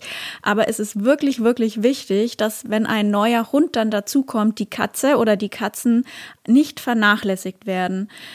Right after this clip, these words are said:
Also die sollten wirklich genauso viel Aufmerksamkeit bekommen wie zuvor auch,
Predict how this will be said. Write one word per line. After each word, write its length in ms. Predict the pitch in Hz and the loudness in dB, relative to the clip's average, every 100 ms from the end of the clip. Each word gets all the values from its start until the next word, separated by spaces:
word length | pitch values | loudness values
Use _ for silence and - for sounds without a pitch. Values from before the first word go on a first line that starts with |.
| - | -4
Also 220 | 226 226 | 0 0
die 120 | 202 | 0
sollten 420 | 226 220 247 247 226 | 2 2 2 0 0
wirklich 320 | 247 247 220 | 0 0 -2
genauso 560 | 240 214 208 262 294 | -2 0 2 2 0
viel 240 | 277 254 254 | 0 0 0
Aufmerksamkeit 960 | - 240 247 233 - 220 233 240 226 | 2 2 0 -2 -2 -4 -4 -4 -4
bekommen 580 | - 196 - 233 240 254 - | -6 -8 -2 2 4 4 2
wie 280 | 226 247 - | 2 2 0
zuvor 580 | 262 226 233 214 196 | -2 0 2 2 2
auch, 460 | 202 214 269 330 - | 0 0 0 -2 -6